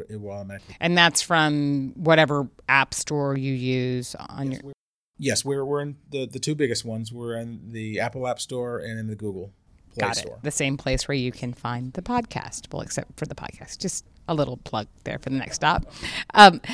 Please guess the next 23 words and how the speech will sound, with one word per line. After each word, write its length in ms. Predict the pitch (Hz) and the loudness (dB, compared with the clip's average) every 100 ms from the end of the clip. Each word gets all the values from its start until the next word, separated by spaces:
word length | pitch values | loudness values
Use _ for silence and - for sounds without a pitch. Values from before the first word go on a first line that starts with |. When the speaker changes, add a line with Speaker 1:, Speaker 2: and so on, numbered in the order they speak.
| 240 - | -6 4
Speaker 2:
eh, 180 | 214 - | 4 4
Randy, 400 | 160 220 285 339 | -2 8 10 10
can 240 | 269 311 285 | 6 8 12
you 180 | 427 480 | 12 12
describe 580 | 494 - - 175 185 202 | 10 8 8 12 12 10
the 120 | 214 | 6
beacons, 520 | 220 214 254 269 254 | 6 6 6 8 8
what 180 | 208 - | 6 6
they 140 | 170 | 4
look 300 | 156 160 - | 6 4 4
like? 340 | 208 208 214 175 | 6 6 6 4
I 100 | 160 | 2
think 200 | 170 139 | 2 2
some, 360 | 190 185 180 | 2 4 2
um, 380 | 151 151 143 139 - | 2 2 2 -2 0
riders 420 | 156 175 170 143 | 10 10 10 6
may 120 | 165 | 4
have 140 | 156 135 | 2 4
noticed 520 | 175 240 254 - - | 6 8 8 4 4
them 220 | 160 156 | 4 4
but 120 | 143 | 2
not 220 | 147 151 | 4 2
know 280 | 151 143 139 | 4 4 4